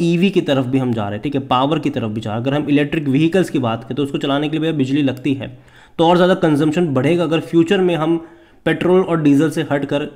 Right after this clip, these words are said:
इलेक्ट्रिक व्हीकल्स की तरफ अगर हम आगे बढ़ते हैं तो, तो वहाँ पर भी इनके लिए बेनिफिट होगा। लेकिन इसका मतलब ये नहीं है कि सभी कंपनियाँ भाग जाएगी, सभी कंपनियाँ पैसा छापेगी, जी नहीं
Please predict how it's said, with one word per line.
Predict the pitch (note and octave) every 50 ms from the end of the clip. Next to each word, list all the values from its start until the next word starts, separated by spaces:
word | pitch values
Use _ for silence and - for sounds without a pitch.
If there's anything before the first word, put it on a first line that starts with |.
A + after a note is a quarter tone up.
| - C#3+
इलेक्ट्रिक | C#3 C#3+ C#3+ C#3 - D#3+ D3 C#3
व्हीकल्स | B2+ A2+ A#2+ A#2+ C3+ C3+ C3+ D3+ C#3 C3
की | C3+ C#3+
तरफ | - B2+ B2 A#2+ B2+
अगर | A#2 A2+ A2 A#2+ B2 - - -
हम | B2+ B2+ B2+ A#2
आगे | A2+ A#2 A2+ B2 A#2+
बढ़ते | A2 A2 G#2+ A2 - - A#2
हैं | G#2+ A2+ G#2
तो, | - - C3 B2 - - - _ _ _ _ _ _ -
तो | E3
वहाँ | D#3+ E3+ E3+ F#3+ G#3+
पर | F#3+ G#3 G3+ F#3+
भी | F#3 G3+
इनके | F#3+ F#3 F#3 F#3
लिए | F#3 F3+
बेनिफिट | E3 D3+ D#3 D#3 D#3+ F3+ E3+ -
होगा। | D#3 D3+ C#3+ F#3+
लेकिन | F#3 F#3 F3 F#3
इसका | F#3+ F3+ - G3
मतलब | F#3+ F3+ F#3 E3 C3+ B2+
ये | C3 D#3+ F3+
नहीं | F3 E3 D3+ C#3 C#3+ E3+ E3+
है | D3+ E3 F3 F3+ - - - - - _ -
कि | F#3+
सभी | F#3 - G3 F#3+ A3 G#3
कंपनियाँ | F#3+ F#3 E3+ E3 D#3 D#3+ D#3 C#3
भाग | C3+ A#2 A#2 A#2
जाएगी, | - G#2+ G#2 G2+ G#2+ G#2+
सभी | - D#3 D#3+ F#3 F#3+
कंपनियाँ | F3 F3 D#3 D3 D3 D3 C3+
पैसा | A#2+ A#2 B2 B2
छापेगी, | A#2+ - - A#2+ A2 - A2 G#2+ A#2 A#2
जी | A#2 C3 D3+ D3+
नहीं | C3+ A2 A2+ - A#2+ -